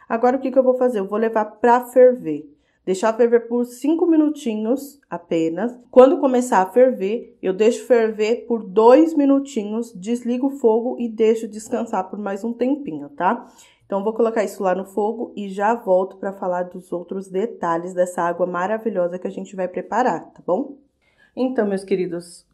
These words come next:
já tá fervendo lá o limão e o orégano. Já tá fervendo não, acabei de colocar no fogo, né? Já tô me adiantando aqui.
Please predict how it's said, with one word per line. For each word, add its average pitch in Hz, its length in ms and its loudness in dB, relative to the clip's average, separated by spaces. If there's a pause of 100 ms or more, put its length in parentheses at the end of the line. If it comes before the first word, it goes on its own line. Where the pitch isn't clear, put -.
já 185 220 0
tá 196 260 0
fervendo 208 560 0
lá 170 480 -6
o 190 80 -4
limão 180 420 -4
e 220 80 -4
o 202 100 -6
orégano. 175 640 -4 (480)
Já 175 120 -2
tá 220 200 -2
fervendo 233 380 2
não, 202 160 0
acabei 185 460 0
de 247 100 -2
colocar 226 400 2
no 269 140 2
fogo, 151 400 2
né? 160 200 -6
Já 156 140 -4
tô 151 180 -4
me 190 140 -6
adiantando 208 540 -6
aqui. 233 320 -12